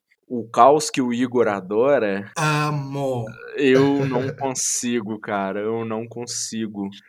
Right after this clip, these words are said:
Speaker 1: Cara, tem umas paradas que rola lá que eu fico assim, "Mano, como é possível que uma pessoa, tipo,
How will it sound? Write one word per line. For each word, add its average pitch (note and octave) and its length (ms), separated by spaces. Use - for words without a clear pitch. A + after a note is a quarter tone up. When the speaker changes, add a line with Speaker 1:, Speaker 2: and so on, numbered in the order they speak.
Speaker 1:
Cara, B2 300
tem B2+ 200
umas C3+ 360
paradas B2+ 460
que B2+ 160
rola A#2 340
lá A2 240
que A2+ 160
eu A#2 60
fico A#2 280
assim, A2+ 280
"Mano, A2 460
como A#2 420
é A#2 60
possível A2+ 920
que G#2+ 120
uma G#2+ 180
pessoa, G#2 640
tipo, G2+ 480